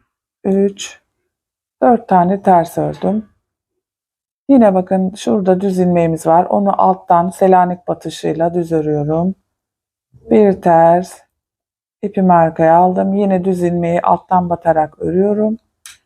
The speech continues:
Dört tane ters. Bir, iki, üç, dört tane ters ördüm.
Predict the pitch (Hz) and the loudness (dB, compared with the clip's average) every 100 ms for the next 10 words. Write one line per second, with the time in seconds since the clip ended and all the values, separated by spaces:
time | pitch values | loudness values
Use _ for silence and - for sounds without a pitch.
0 | _ _ _ _ - 269 247 - 190 180 | _ _ _ _ -2 0 0 2 0 0
1 | 196 196 - - - _ _ 196 202 196 | -2 -6 -8 -8 -20 _ _ -4 -2 -2
2 | 196 - _ _ _ _ _ _ _ _ | -4 -12 _ _ _ _ _ _ _ _
3 | _ - 196 - 196 190 190 _ _ _ | _ -6 -4 0 2 2 -2 _ _ _
4 | _ _ _ _ _ _ 180 180 185 185 | _ _ _ _ _ _ 0 2 2 -2
5 | - _ _ _ _ _ _ _ _ _ | -14 _ _ _ _ _ _ _ _ _
6 | _ - 220 208 202 185 170 156 147 170 | _ 0 2 2 -2 -2 -2 -4 -2 2
7 | 180 196 220 214 202 214 220 226 | 2 0 0 2 2 0 -2 -4